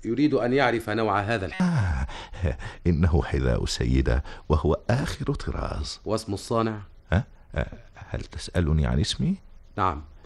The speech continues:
Speaker 2: مائة وخمسة، البرج الشمالي.
Speaker 1: إنه لا يذكر غير رقمه الذي كان ينادى به في السجن. أهذا هو كل شيء؟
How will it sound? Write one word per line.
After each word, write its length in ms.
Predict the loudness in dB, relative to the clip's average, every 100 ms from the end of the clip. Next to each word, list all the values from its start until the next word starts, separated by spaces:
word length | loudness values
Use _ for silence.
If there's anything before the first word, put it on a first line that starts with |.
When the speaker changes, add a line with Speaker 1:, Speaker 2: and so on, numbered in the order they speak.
| -20 -20 -20 -20 -20 -20 -16 -2
Speaker 2:
مائة 420 | 2 4 6 4
وخمسة، 640 | 4 0 0 0 -2 -4 -4 -6 -18 -20 -20 -20 -20 -8 -2
البرج 400 | 0 2 0 0
الشمالي. 640 | -4 -2 0 0 0 -2 -6 -10 -20 -20 -20 -20 -20 -20 -10
Speaker 1:
إنه 340 | -4 -2 0 0
لا 160 | 0
يذكر 320 | 0 -2 -4 -2
غير 320 | -2 -2 -2
رقمه 360 | -4 -4 -4
الذي 280 | -4 -4 -6
كان 260 | -4 -4 -2
ينادى 460 | -2 -4 -4 -4
به 260 | -6 -6 -8
في 80 | -10
السجن. 420 | -10 -10 -10 -14 -16 -20 -20 -20 -20 -20 -20 -20 -20 -4
أهذا 360 | 0 4 6 6
هو 180 | 6 4
كل 240 | 2 0
شيء؟ 300 | 2 0